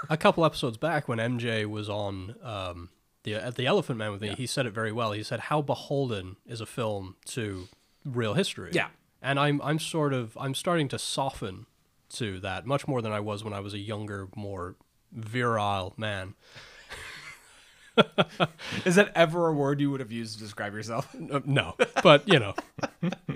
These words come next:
Speaker 2: y-, you know, we, we can pretend. Um, something like Braveheart, I got very passionate about how full of shit that film
Speaker 1: Sure,
Speaker 2: is. But,
Speaker 1: exactly.
Speaker 2: you know,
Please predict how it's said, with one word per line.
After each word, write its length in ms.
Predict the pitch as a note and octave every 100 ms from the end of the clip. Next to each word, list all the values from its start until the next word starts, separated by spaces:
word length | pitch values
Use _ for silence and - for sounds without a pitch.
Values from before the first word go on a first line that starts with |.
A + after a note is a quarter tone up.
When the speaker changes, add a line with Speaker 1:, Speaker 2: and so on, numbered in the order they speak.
| - - - - -
Speaker 2:
y-, 140 | - B2 E2
you 420 | E4 E4 D#4+ F3+
know, 140 | C3 B2 C4
we, 380 | D#3 D#3+ D3+ D3
we 160 | D3+
can 160 | D#3+ D#3
pretend. 480 | D3 C3 F#2+ G2+ - _ _ _ - - _ _
Um, 500 | - B2+ B2 A#2 G2 - _ -
something 340 | D#3 G#3+ G3 E3+
like 180 | C#3
Braveheart, 480 | C3 C3+ C3+ A#2+ F#2+
I 100 | A2+
got 180 | A#2 A#2
very 200 | A2+ C3+
passionate 640 | - - A#2+ A2 - F#2+ -
about 320 | A2 G#2 G2
how 340 | - - G#2+ A#2+
full 420 | - - - C3+
of 100 | F#2+
shit 600 | - - - - D#3 -
that 240 | G#2 A2+ -
film 180 | - -
Speaker 1:
Sure, 220 | A3 -
Speaker 2:
is. 80 | -
But, 140 | -
Speaker 1:
exactly. 340 | D#3+ A#3 B3
Speaker 2:
you 40 |
know, 40 | F#3+